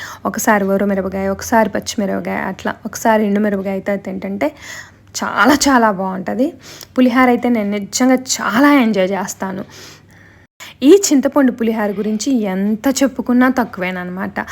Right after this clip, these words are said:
ఆ, చెప్పే కొద్దీ మాటలు వస్తానే ఉంటాయి, దాని మీద నాకైతే విరక్తి రాదు. కొంతమంది ఉంటారు కదా బిర్యానీ లవర్స్,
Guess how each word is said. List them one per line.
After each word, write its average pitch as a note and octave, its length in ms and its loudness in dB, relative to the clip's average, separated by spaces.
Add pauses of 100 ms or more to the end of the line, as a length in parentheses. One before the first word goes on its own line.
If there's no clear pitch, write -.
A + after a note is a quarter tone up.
(320)
ఆ, G3+ 460 0 (280)
చెప్పే C4 260 4
కొద్దీ B3+ 240 6
మాటలు G#3 380 4
వస్తానే G#3+ 420 -2
ఉంటాయి, G3+ 320 -2
దాని G3+ 220 0
మీద A3 160 2
నాకైతే A3+ 480 4
విరక్తి G3 360 -2
రాదు. F3+ 320 -2
కొంతమంది A3+ 480 0
ఉంటారు A3+ 240 2
కదా G3 180 0
బిర్యానీ G#3 480 4
లవర్స్, F#3+ 400 0